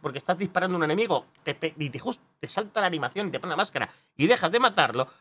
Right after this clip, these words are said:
vas a tener un tiempo extra para seguir disparando antes de que se te ponga la máscara para que no sea tan fastidiosa la máscara de gas. Se reduce el tiempo que tardas en interrogar a un enemigo para que puedas ver la posición de los otros, mejoras y todo en general de la I A,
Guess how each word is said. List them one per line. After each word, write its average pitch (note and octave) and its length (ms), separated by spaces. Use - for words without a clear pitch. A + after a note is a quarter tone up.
vas G3+ 220
a A3+ 100
tener A3+ 300
un A3+ 320
tiempo F#3+ 480
extra A3 480
para F3 160
seguir D3 260
disparando A3 560
antes G#3+ 360
de F#3+ 100
que D#3+ 80
se C#3+ 100
te C#3+ 120
ponga G3 340
la F#3+ 100
máscara G3 440
para E3+ 280
que C#3 100
no F3 120
sea G3 200
tan G3 260
fastidiosa D#3 960
la D#3+ 100
máscara A2+ 460
de G2+ 100
gas. D2 280
Se A3 200
reduce A3 340
el A#3+ 160
tiempo A#3+ 260
que A3+ 100
tardas G#3+ 380
en G3+ 100
interrogar E3+ 460
a F3+ 60
un F3 80
enemigo A3+ 580
para D#3+ 260
que C3+ 120
puedas C3+ 320
ver C#3 120
la D#3 140
posición B2 380
de A2 80
los A#2+ 160
otros, A#3+ 360
mejoras G#3 600
y E3 100
todo G3 320
en E3+ 240
general F3 680
de E3 80
la C3 180
I G3+ 240
A, G3 200